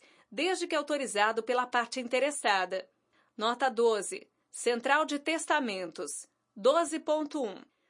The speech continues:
Toda escritura de testamento tratada no item oito da tabela deverá ser comunicada à Central de Testamentos, prevista no provimento zero seis barra noventa e quatro da Egrégia Corregedoria Geral da Justiça deste Estado,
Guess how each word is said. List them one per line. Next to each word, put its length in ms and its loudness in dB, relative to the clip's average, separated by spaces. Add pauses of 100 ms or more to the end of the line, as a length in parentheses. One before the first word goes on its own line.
(300)
Toda 360 2
escritura 540 -2
de 140 -8
testamento 720 0
tratada 480 0
no 160 -6
item 380 -2
oito 340 0
da 140 0
tabela 680 2
deverá 440 2
ser 180 -6
comunicada 720 0
à 40 -2
Central 420 0
de 100 -4
Testamentos, 880 -4 (320)
prevista 600 -2
no 140 -2
provimento 800 -2 (100)
zero 340 0
seis 480 -2
barra 420 2
noventa 360 -2
e 60 -4
quatro 500 2 (340)
da 160 2
Egrégia 640 2
Corregedoria 840 0
Geral 400 2
da 120 -2
Justiça 640 -4
deste 420 -2
Estado, 600 0